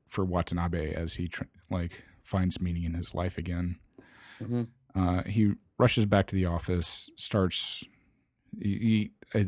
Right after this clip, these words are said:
Speaker 1: my favorite part is, like, when he, uh, when he grabs out the paperwork and there's a piece on it that I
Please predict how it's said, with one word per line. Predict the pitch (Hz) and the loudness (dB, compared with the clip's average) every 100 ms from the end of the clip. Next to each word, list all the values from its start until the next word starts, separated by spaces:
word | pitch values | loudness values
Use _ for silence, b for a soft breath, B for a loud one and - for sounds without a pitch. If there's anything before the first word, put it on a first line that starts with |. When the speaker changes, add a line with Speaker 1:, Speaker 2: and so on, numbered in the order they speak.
| - | 0
Speaker 1:
my | 107 101 | 0 2
favorite | 117 107 | 2 2
part | 104 98 | 2 2
is, | 95 87 - | 2 0 -4
like, | 101 90 - - - | -2 -2 -4 -12 -10
when | 120 101 92 | 0 4 4
he, | 101 95 | 2 2
uh, | 92 90 85 87 b b - | 2 0 -2 -6 b b -14
when | - 107 | 0 2
he | 104 95 | 4 2
grabs | - 107 104 98 | 0 2 4 4
out | 98 | 2
the | - | 4
paperwork | - 98 95 98 92 - - B B B B B | 2 4 0 0 -2 -4 -16 B B B B B
and | 104 98 | 4 6
there's | 95 92 87 - | 8 6 4 0
a | 92 87 | 0 6
piece | - 92 - | 6 6 2
on | 92 | 2
it | 95 | 2
that | |
I | 95 | 0